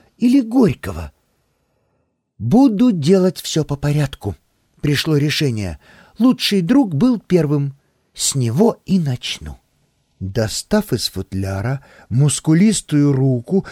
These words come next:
со сверкающим на безымянном пальце кольцом, я уложила конечность на стол,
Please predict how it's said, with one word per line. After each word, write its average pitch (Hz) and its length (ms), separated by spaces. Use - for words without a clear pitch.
со - 160
сверкающим 170 840
на 170 80
безымянном 175 680
пальце 170 420
кольцом, 170 720
я 139 200
уложила 143 520
конечность 139 680
на 123 160
стол, 117 680